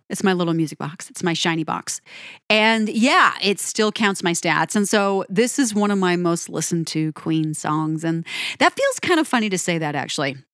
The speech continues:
that this is a Queen song. And yeah, it's Queen. But this is very, very close to being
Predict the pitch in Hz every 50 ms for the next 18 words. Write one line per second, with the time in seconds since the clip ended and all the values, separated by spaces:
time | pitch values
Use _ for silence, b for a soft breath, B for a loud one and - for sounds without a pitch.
0 | _ - 165 175 208 - - 175 - 214 190 - 190 - - - 196 196 185 170
1 | 170 147 - - 156 143 - - - - 233 226 240 247 247 240 240 - - 190
2 | 208 - - - - - _ _ - - 143 139 143 147 151 156 B B B B
3 | B B B B B B _ _ _ _ _ _ _ _ - 170 247 269 - -
4 | 349 370 - - 427 330 254 226 170 165 208 226 226 240 262 269 269 277 277 277
5 | 269 208 202 208 208 214 214 214 208 - - - - 190 180 175 170 175 - -
6 | - - - - - - _ _ _ - - 196 156 139 185 180 170 170 175 170
7 | 170 170 165 165 160 -